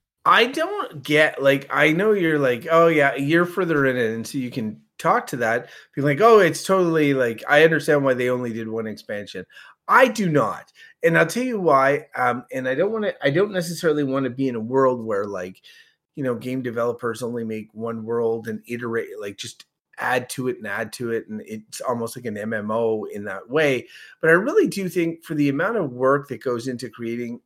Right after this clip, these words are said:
uh, an environment like Night City, and let's, let's be honest, like, Night City is not fully, like, there's, you can't go into most of the buildings in Night City. Like, it's, it's,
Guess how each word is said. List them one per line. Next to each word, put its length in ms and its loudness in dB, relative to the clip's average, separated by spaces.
uh, 180 -4
an 120 -6
environment 580 -4
like 160 -12
Night 260 -12
City, 360 -10
and 120 6
let's, 300 6
let's 200 4
be 180 2
honest, 320 2
like, 120 -10
Night 280 0
City 500 -4
is 480 -6
not 500 2
fully, 800 -8
like, 360 -4
there's, 300 2
you 220 -2
can't 360 -2
go 220 4
into 680 -2
most 420 0
of 60 -10
the 80 -8
buildings 480 -6
in 100 -12
Night 240 -14
City. 300 -18
Like, 240 -10
it's, 180 -12
it's, 280 -12